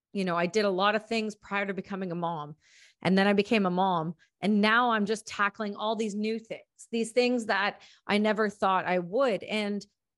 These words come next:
trying new activities, participating in new things, challenging myself in different ways.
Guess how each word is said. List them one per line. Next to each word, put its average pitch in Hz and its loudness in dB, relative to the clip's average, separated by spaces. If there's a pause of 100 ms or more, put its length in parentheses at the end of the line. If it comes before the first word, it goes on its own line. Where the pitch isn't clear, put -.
trying 240 -2
new 208 -4
activities, 180 -6
participating 214 -2
in 190 -4
new 185 -4
things, 180 -6 (360)
challenging 247 0
myself 185 -2
in 190 -6
different 180 -4
ways. 170 2